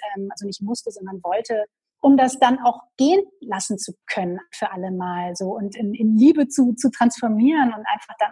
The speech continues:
auch zu sagen, „Okay, ich habe es mir jetzt nochmal angeguckt und mein ganzer Groll ist aber jetzt weg.“ Und ich wollte einfach meinen Rucksack leeren. So, ich wollte nicht mit so einem vollen Rucksack, voll mit irgendwelchen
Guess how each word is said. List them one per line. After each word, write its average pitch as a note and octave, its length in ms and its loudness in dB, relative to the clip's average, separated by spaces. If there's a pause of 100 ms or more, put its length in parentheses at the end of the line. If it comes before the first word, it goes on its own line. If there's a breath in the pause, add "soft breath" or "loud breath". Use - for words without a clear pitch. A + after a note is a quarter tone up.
auch G#3+ 80 -10
zu - 140 -8
sagen, G#3+ 320 -2
„Okay, E4+ 400 0
ich B3 120 -8
habe - 80 -10
es - 80 -8
mir B3 120 2
jetzt A#3 180 -4
nochmal A3+ 300 -2
angeguckt C4+ 680 0
und A#3+ 200 2 (480 soft breath)
mein A#3+ 180 6
ganzer C#4 300 6
Groll A#3 400 2
ist G3+ 120 -4
aber F#3+ 180 -2
jetzt F3+ 360 -8
weg.“ E3+ 180 -8 (160)
Und G3+ 260 -8
ich - 160 -12
wollte B3 260 4
einfach A3+ 320 -6
meinen G3+ 180 -8
Rucksack G3 400 -2
leeren. E3+ 420 -6
So, F#3+ 180 -14
ich G3+ 160 -16
wollte B3+ 220 4
nicht A#3+ 180 2
mit A3+ 120 -2
so G#3+ 60 -2
einem G3+ 120 -10
vollen B3+ 360 4
Rucksack, A3+ 420 0 (160)
voll A#3+ 160 2
mit A3+ 120 0
irgendwelchen G#3 540 -4